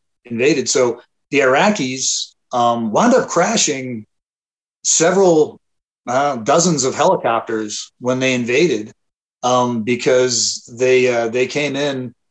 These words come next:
before sunrise and they didn't have N V Gs. They didn't have night flying, any kind of night flying skills or, or, uh, or training. Um, so they were, like, basically coming into, uh, Kuwait on these air assaults on these M I, you know, Russian helicopters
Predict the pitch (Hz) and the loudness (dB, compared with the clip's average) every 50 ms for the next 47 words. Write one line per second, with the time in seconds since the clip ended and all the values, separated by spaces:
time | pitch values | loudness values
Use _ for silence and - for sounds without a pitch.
0 | _ _ _ _ _ 127 120 - 147 139 127 120 - - 156 170 165 135 120 117 | _ _ _ _ _ -6 -4 -2 0 0 2 2 2 2 2 2 4 2 2 2
1 | 113 117 117 117 110 - - - 113 110 117 131 139 151 147 135 135 147 147 139 | 0 -2 -2 -4 -6 -6 -8 -8 -6 -2 0 2 2 2 2 2 0 0 0 0
2 | 139 135 131 123 127 120 110 127 123 120 110 110 117 117 110 - 120 117 120 131 | 0 -2 -2 -4 -4 -4 -4 -2 -2 -2 -4 -6 -6 -8 -8 -6 -6 -4 -4 -4
3 | 131 123 110 131 131 120 120 123 123 117 110 - - 123 120 120 120 120 113 113 | -6 -6 -4 -4 -4 -4 -4 -4 -6 -6 -8 -6 -6 -4 -4 -4 -4 -6 -6 -8
4 | 113 107 _ _ _ _ _ _ _ _ _ _ _ - 123 127 120 - 135 127 | -10 -12 _ _ _ _ _ _ _ _ _ _ _ -6 -4 -4 -2 0 0 0
5 | 120 117 123 123 113 - - 123 120 120 110 107 - - - 143 147 127 113 110 | 0 0 -2 -2 -4 -4 -4 -2 -2 -2 -2 -2 -2 0 2 2 4 4 2 0
6 | 120 123 - 117 117 113 110 110 113 113 - 110 113 110 107 107 107 104 104 101 | 0 -4 -4 -4 -4 -2 -2 -2 -2 -2 -4 -4 -4 -4 -4 -4 -6 -6 -6 -8
7 | 104 104 - 113 - - 135 143 160 147 110 98 104 104 _ _ _ _ _ _ | -10 -8 -8 -8 -6 -2 -2 -2 -2 -2 -4 -6 -10 -14 _ _ _ _ _ _
8 | _ _ _ _ - 110 113 110 110 110 110 104 - - 139 123 123 120 117 120 | _ _ _ _ -8 -6 -4 -4 -2 -4 -4 -2 -2 0 2 2 2 2 0 -2
9 | 123 123 120 131 135 151 160 151 131 127 120 117 113 - - _ _ _ _ _ | -4 -4 -2 0 2 4 4 4 4 2 2 0 0 -4 -8 _ _ _ _ _
10 | - - 151 - - 160 139 - - 151 143 139 135 135 135 135 127 - - 131 | 0 2 2 2 2 0 0 0 0 0 0 0 -2 -4 -4 -6 -6 -4 -2 -2
11 | 127 127 123 123 120 113 107 - _ - 127 135 120 113 - - - 123 123 135 | -2 -2 -2 -4 -4 -6 -8 -12 _ -2 0 2 2 2 0 0 0 2 2 4
12 | 143 139 135 117 117 123 120 110 123 123 123 113 - 135 131 139 131 - 127 120 | 2 2 0 -2 -6 -4 -2 0 0 0 0 0 2 2 2 0 0 -2 -4 -6
13 | 117 117 113 117 120 120 117 113 - - 110 113 117 120 113 110 117 113 113 - | -6 -6 -6 -6 -6 -6 -6 -8 -8 -10 -10 -10 -8 -8 -6 -6 -4 -4 -4 -4
14 | 117 110 117 123 127 127 123 117 107 110 104 107 104 - - - - - | -4 -2 -2 -2 -2 -2 -2 -4 -4 -4 -8 -10 -10 -10 -12 -16 -20 -20